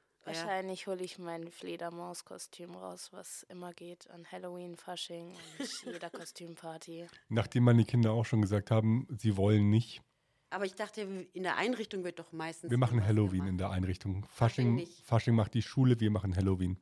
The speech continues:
Speaker 2: Ah.
Speaker 3: Also die werden bestimmt verkleidet sein. Ich habe auch schon Kolleginnen gesehen, die sich, ähm, Faschingskostüme gebastelt haben. Die Kinder haben mich auch schon gefragt, aber ich hab halt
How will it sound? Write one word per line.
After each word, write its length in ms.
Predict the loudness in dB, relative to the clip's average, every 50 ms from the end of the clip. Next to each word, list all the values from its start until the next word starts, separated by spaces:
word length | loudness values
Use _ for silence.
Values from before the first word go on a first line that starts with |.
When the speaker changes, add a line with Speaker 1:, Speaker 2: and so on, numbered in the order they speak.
| _ _ _ _ _
Speaker 2:
Ah. 580 | -16 -12 -8 -4 -2 0 0 2 2 2 2
Speaker 3:
Also 100 | 2 2
die 60 | 2 2
werden 140 | 2 2 2
bestimmt 260 | 2 2 2 0 2
verkleidet 360 | 2 0 0 2 2 2 2 2
sein. 120 | 0 0
Ich 80 | 0 0
habe 120 | 0 0
auch 40 | 0
schon 140 | 0 -2 -2
Kolleginnen 480 | 0 2 4 4 4 4 4 4 4
gesehen, 320 | 4 2 4 4 2 4 4
die 120 | 0 0
sich, 340 | 0 0 -2 -2 -2 -6 -4 0
ähm, 480 | 0 2 2 2 2 0 0 0 -2 0
Faschingskostüme 760 | 0 0 0 2 0 -2 -2 -2 -6 -8 -8 -4 -4 -4 -2
gebastelt 460 | -2 -2 -2 -4 -4 -2 -2 -4 -2
haben. 320 | 0 0 0 2 0 0 -2 -4 -12 -20 -20 -20 -20 -20 -20 -18 _ -6
Die 80 | -6 -2
Kinder 260 | 0 2 6 6 6
haben 80 | 6
mich 140 | 6 2 0 -2
auch 140 | -4 -4
schon 160 | -2 0 0 0
gefragt, 440 | 0 0 0 -2 0 0 0 -4
aber 140 | -6 -4 -4
ich 120 | -6 -6 -8
hab 100 | -8 -8
halt 120 | -8 -12